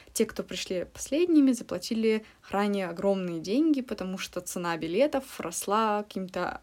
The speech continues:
астрономическими темпами. Все это было достигнуто при том, что народ не мог узнать про Короля и Шута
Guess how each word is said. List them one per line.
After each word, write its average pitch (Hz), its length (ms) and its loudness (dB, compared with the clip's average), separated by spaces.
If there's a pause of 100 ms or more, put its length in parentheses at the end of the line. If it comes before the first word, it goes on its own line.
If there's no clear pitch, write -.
астрономическими 196 880 -4
темпами. 269 580 0 (840)
Все 269 340 0
это 247 480 2 (460)
было 202 540 2 (120)
достигнуто 247 960 0
при 190 120 -8
том, 240 280 2
что 220 360 0
народ 208 400 0
не 202 120 0
мог 214 340 6
узнать 170 320 -6
про - 140 -8
Короля 170 340 -6
и 175 40 -8
Шута - 440 -6